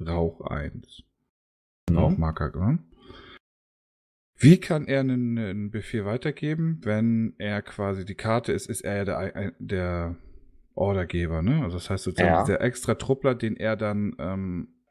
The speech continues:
Speaker 1: befehligt, der kann dann gleich eine Bewegung eins machen.
Speaker 2: Genau. Und das ist die Karte, die mich darauf gebracht hat, ehrlich gesagt. Ich zumindest will immer Comms Relay darauf spielen, weil es dann nämlich fa-, so, so fast so ist,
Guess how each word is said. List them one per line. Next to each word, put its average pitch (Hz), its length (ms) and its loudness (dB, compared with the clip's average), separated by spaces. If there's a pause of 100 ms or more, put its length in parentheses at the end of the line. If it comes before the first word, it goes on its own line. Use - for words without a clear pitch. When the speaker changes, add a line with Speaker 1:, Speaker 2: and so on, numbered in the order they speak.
(240)
Speaker 1:
befehligt, 127 680 0
der 104 100 -2
kann 110 180 0
dann 101 120 -2
gleich 92 240 -4
eine 92 100 -6
Bewegung 85 340 -4
eins 69 300 -10
machen. 80 240 -10 (160)
Speaker 2:
Genau. 82 480 2 (100)
Und 92 240 -2
das 104 200 6
ist 104 80 -16
die 110 100 -12
Karte, 104 240 -4
die 104 60 -6
mich 95 120 -8
darauf 95 220 -4
gebracht 92 540 -6
hat, 92 180 -2
ehrlich 92 340 -6
gesagt. 92 640 -2 (240)
Ich - 260 -4 (320)
zumindest 98 440 -2
will 98 80 0
immer 104 320 0
Comms 104 340 -4
Relay 92 160 2
darauf 92 260 0
spielen, 95 360 -6
weil 90 180 0
es - 140 -16
dann 92 220 0
nämlich 92 420 -4 (340)
fa-, - 240 -4
so, 95 380 -2
so 90 160 -4
fast - 340 -6
so 95 140 0
ist, - 440 -4